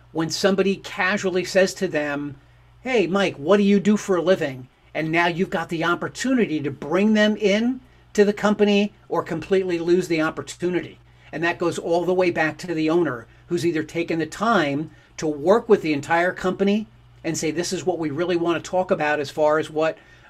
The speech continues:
we do and what our message is," or completely ignores that and says, "Oh, that's the person who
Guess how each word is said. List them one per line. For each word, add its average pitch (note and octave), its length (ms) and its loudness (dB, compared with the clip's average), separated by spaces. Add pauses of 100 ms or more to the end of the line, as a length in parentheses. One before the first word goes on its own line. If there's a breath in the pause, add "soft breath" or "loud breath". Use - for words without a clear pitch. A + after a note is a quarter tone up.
we F3+ 220 0
do F3+ 320 4
and D3+ 140 2
what D3+ 160 2
our C#3+ 120 2
message D#3+ 400 -2
is," G#3+ 300 2 (300 soft breath)
or E3+ 440 6 (200 soft breath)
completely F3 560 0
ignores E3 460 0
that D3+ 120 0
and C#3 120 -8
says, E3 280 -4
"Oh, G#3 220 4
that's F#3+ 220 -2
the G3 80 -4
person F3+ 580 0 (220 loud breath)
who F#3 120 -4